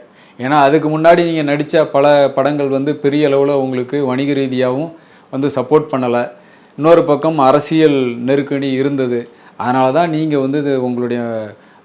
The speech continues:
அ, நட்பணி மன்றத்தை கட்சியா மாத்துறீங்க. ஆனா, விக்ரம்னு ஒரு படம் வந்து உங்களுக்கு மறுபடியும் சினிமாவுல ரீஎன்ட்ரி கொடுத்த உடனே, "சரி,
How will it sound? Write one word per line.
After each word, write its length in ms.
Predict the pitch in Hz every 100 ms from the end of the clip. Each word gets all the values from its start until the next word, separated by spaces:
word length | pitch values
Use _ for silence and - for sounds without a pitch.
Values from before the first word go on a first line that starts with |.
| 120
அ, 240 | 117 117
நட்பணி 380 | 117 135 160 151
மன்றத்தை 420 | 139 131 127 151
கட்சியா 420 | 147 127 - 143
மாத்துறீங்க. 720 | 127 120 135 135 127 113 110 - - -
ஆனா, 200 | 120 127
விக்ரம்னு 580 | 123 123 - 165 165 185
ஒரு 180 | 165 143
படம் 300 | 131 131 139
வந்து 560 | 127 143 139 135 139 131
உங்களுக்கு 540 | 123 127 127 123 127
மறுபடியும் 560 | 117 117 139 139 156 170 -
சினிமாவுல 420 | 151 147 139 131
ரீஎன்ட்ரி 480 | 131 151 143 127 120
கொடுத்த 400 | 135 131 - 127
உடனே, 380 | 120 123 120 117 113
"சரி, 640 | - - 127 127 117 101 90